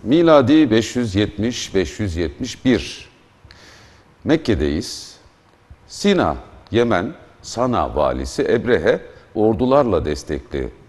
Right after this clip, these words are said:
e, fillerle destekli ordusuyla Kabe'yi yıkmak için, Mekke'yi yok etmek için hücuma kalkmış. Mekkeliler bu durumdan nasıl kurtulur, kurtulunur, bunun çaresini ararken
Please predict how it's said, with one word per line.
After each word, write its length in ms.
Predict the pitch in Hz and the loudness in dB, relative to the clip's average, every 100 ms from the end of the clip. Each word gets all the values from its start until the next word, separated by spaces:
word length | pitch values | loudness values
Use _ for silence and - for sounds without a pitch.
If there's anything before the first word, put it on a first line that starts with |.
| _ - - | _ -18 -10
e, 140 | 76 | -8
fillerle 680 | - - 131 143 143 104 78 | -6 -4 2 6 6 4 0
destekli 460 | 73 - 67 - | -4 -8 -12 -10
ordusuyla 880 | 60 104 135 101 - 78 67 107 143 - - - _ _ - | -2 2 2 0 -8 -8 0 2 2 0 -20 -20 _ _ 0
Kabe'yi 500 | 135 87 71 82 117 | 2 2 0 -4 -4
yıkmak 380 | 95 - 95 - | -6 -6 -8 -8
için, 360 | - 117 127 - - - | -6 -4 -6 -10 -20 -6
Mekke'yi 760 | 98 139 - - 73 104 143 143 - | 0 0 -2 -6 -2 0 0 -4 -8
yok 260 | 98 156 - | 0 0 0
etmek 360 | 95 - 67 76 | -6 -6 -12 -10
için 340 | - 139 156 - _ - | -4 -4 -4 -12 _ -8
hücuma 380 | 110 85 71 65 | -6 -6 -8 -8
kalkmış. 500 | 60 57 - - - _ _ _ _ _ _ - - - - - - | -10 -10 -16 -20 -20 _ _ _ _ _ _ -20 -20 -20 -20 -10 2
Mekkeliler 720 | 180 185 180 170 185 185 - - | 2 4 6 8 6 4 -10 -6
bu 180 | 143 | -2
durumdan 380 | 143 135 127 113 | 2 2 2 2
nasıl 300 | 110 110 107 | 0 -2 -6
kurtulur, 560 | - 80 - 67 98 147 - - - _ - | -6 -10 -8 -2 -2 -2 -6 -20 -20 _ -10
kurtulunur, 600 | 101 - 73 73 90 131 - | -8 -6 -8 -6 -6 -8 -6
bunun 180 | 101 110 | -6 -4
çaresini 540 | 98 82 76 - 90 | 0 0 0 -6 -8
ararken 640 | - 76 90 78 - 71 | -4 -2 -2 -4 -6 -6